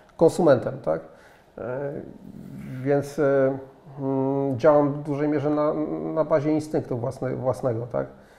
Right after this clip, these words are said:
E, do tej pory raczej rzadko się, e, sparzałem na tym.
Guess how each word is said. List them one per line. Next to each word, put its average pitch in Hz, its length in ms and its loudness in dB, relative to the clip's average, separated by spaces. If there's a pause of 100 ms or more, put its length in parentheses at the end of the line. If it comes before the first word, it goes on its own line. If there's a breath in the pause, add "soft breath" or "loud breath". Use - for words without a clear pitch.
(500 loud breath)
E, 117 400 -6 (260)
do 220 100 2
tej 240 140 -2
pory 240 300 4
raczej 247 340 2
rzadko 233 340 0
się, 135 140 -2
e, 127 180 -2 (800)
sparzałem 117 580 0
na 113 120 -6
tym. 123 180 -8